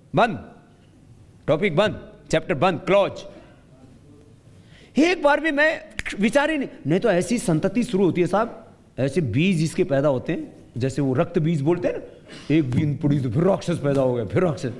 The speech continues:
ये रक्त बीज तुम्हारे दिमाग में पैदा हो रखा है,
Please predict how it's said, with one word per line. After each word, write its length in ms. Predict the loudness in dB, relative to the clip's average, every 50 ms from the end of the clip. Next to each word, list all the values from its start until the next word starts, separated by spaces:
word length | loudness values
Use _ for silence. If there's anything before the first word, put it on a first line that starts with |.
| -14 -20 -20 -20 -20 -20 -6 -2
ये 0 |
रक्त 420 | 0 2 4 4 2 0 0 0 2
बीज 240 | 2 2 2 2 2
तुम्हारे 300 | 2 2 4 4 4 2
दिमाग 380 | 2 0 0 2 2 0 0
में 260 | 0 0 -2 -2 0
पैदा 240 | 0 0 2 2 0
हो 160 | -4 -6 -8
रखा 280 | -10 -12 -12 -14 -18 -20
है, 80 | -20